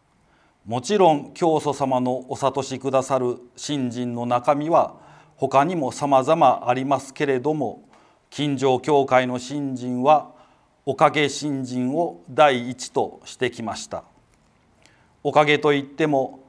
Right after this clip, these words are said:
なんとなく漠然とした抽象的な意味のおかげではありません。目に見える形の、わかりやすい、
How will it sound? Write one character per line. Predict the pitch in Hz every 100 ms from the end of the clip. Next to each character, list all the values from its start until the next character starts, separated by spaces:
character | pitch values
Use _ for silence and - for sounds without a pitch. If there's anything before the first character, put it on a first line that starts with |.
| _ _
な | 123 143
ん | 143
と | 147
な | 156 156
く | 135
漠 | 120 135 135
然 | 139 147 139
と | 139
し | 135
た | - 135 - - _
抽 | - 175 165
象 | 175 170 160
的 | 165 160
な | 156 151 147
意 | 147
味 | 131
の | 147
お | 160 - 131
か | 135
げ | 135 139
で | 156
は | 147 107 -
あ |
り | 117 120
ま | 107
せ | - 101
ん。 | 92 _ _ _ _ _ _ _ _ _ _
目 | 117 160
に | 139 135
見 | 139
え | 151 165
る | 139
形 | 131 127 127 127 135
の、 | 135 135 - _ _ _ _
わ | 117
か | 120 147
り | 151
や | 156 139
す | - 160
い、 | 127